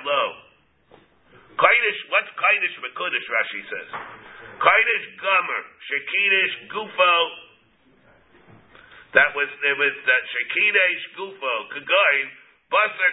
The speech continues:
Carbon, Chalas Taida, or Shanishkat Azevach Aleya, or Menachas that was Kaddish B'Kli. Aval Shlishi Shel Kodesh, Hamakudish B'Kedushas Peh. If there's merely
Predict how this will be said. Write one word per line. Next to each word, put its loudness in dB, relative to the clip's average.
Carbon, 0
Chalas 0
Taida, -2
or -2
Shanishkat 0
Azevach 0
Aleya, 2
or 0
Menachas 2
that 0
was 2
Kaddish -2
B'Kli. -12
Aval -2
Shlishi -4
Shel 2
Kodesh, 2
Hamakudish -4
B'Kedushas 0
Peh. 2
If 0
there's 2
merely 0